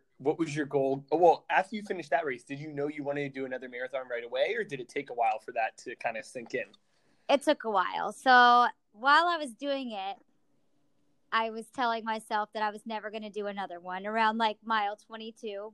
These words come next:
Speaker 2: but
Speaker 1: <laughs>
Speaker 2: it probably took, like, I guess not that long, probably, like, a week before I was like, "I'll do one again eventually."
Speaker 1: Okay, so it was
Speaker 2: But
Speaker 1: pretty quick.
Speaker 2: Yeah, I didn't know I was gonna do one the next year.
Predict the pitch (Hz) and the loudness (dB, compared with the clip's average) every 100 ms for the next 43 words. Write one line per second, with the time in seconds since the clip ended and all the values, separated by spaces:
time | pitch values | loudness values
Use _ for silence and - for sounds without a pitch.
0 | _ 226 226 226 - 185 170 160 147 - | _ 2 2 0 6 8 10 10 8 6
1 | - 330 359 349 370 381 427 466 440 415 | 2 4 2 2 4 4 6 0 0 2
2 | 370 - 294 285 277 285 - _ _ 392 | 0 0 -2 0 0 -4 -8 _ _ -2
3 | 403 403 403 339 311 262 220 208 208 254 | -2 0 -2 0 0 0 0 -2 -6 -4
4 | 285 285 269 262 254 240 254 254 _ 233 | -2 -2 -2 -4 -4 -8 -8 -10 _ -6
5 | - 226 226 220 233 226 - 339 302 349 | 6 6 6 2 0 2 6 6 6 -2
6 | 302 262 233 233 185 214 208 - - 90 | -4 -4 -4 -6 -4 -6 -6 -12 -12 -12
7 | 92 - _ _ 180 - _ 254 294 147 | -12 -16 _ _ -20 -20 _ 2 10 8
8 | 139 254 349 180 - - 143 120 143 - | 8 2 2 8 8 6 4 2 2 -8
9 | _ _ _ _ _ 254 254 190 - _ | _ _ _ _ _ 8 10 10 4 _
10 | 220 247 349 349 311 302 285 277 247 262 | -4 -2 2 6 6 6 2 -6 -4 -2
11 | 262 247 240 233 - 240 196 | -2 -2 -4 -6 -8 -6 -6